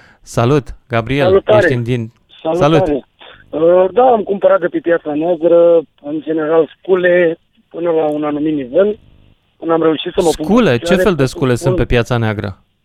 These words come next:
Speaker 2: Uh,
Speaker 1: Mai
Speaker 2: uh,
Speaker 1: sunt din
Speaker 2: se
Speaker 1: alea din
Speaker 2: găsesc.
Speaker 1: Rusia, din Ucraina, aduse de,
Speaker 2: Uh,
Speaker 1: de
Speaker 2: se găsesc
Speaker 1: cetățenii
Speaker 2: și din
Speaker 1: Republica
Speaker 2: Rusia,
Speaker 1: Moldova?
Speaker 2: da, da, da, întotdeauna, întotdeauna.
Speaker 1: Da?
Speaker 2: Se găsesc, nu sunt calitative, o pierdere de timp și de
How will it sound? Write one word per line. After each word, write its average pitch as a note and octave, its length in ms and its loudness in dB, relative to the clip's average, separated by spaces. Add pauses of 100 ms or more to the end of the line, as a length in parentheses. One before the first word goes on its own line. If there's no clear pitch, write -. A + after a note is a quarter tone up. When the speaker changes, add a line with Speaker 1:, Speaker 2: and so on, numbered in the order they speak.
(280)
Speaker 2:
Uh, G#3+ 560 2
Speaker 1:
Mai B2+ 120 2
Speaker 2:
uh, B2+ 60 2
Speaker 1:
sunt F3 200 2
din D#3+ 120 2
Speaker 2:
se D#3+ 40 0
Speaker 1:
alea F3+ 180 2
din D3+ 120 0
Speaker 2:
găsesc. C#3 180 2
Speaker 1:
Rusia, F3+ 200 0
din D3 140 -2
Ucraina, D#3+ 420 -2
aduse C#3+ 320 -2
de, C#3 200 0 (440)
Speaker 2:
Uh, A#2 60 2
Speaker 1:
de A#2 80 4 (220)
Speaker 2:
se A2+ 60 0
găsesc A2+ 180 -4
Speaker 1:
cetățenii C3+ 460 -2
Speaker 2:
și C#3 60 2
din C3+ 100 2
Speaker 1:
Republica F#3 300 2
Speaker 2:
Rusia, C3 140 2
Speaker 1:
Moldova? C3+ 340 4
Speaker 2:
da, E3+ 80 -2 (140)
da, E3 80 0
da, E3+ 80 0 (120)
întotdeauna, C#3 720 -4
întotdeauna. C#3 480 -12 (480)
Speaker 1:
Da? C#3 220 -4 (140)
Speaker 2:
Se F3+ 80 -10
găsesc, F3 360 -4
nu G#3+ 260 0
sunt G3 240 -2
calitative, F3+ 920 -2
o E3+ 160 -6
pierdere F3 400 -2
de D#3+ 180 -4
timp E3+ 160 -8
și - 100 -16
de D#3 100 -8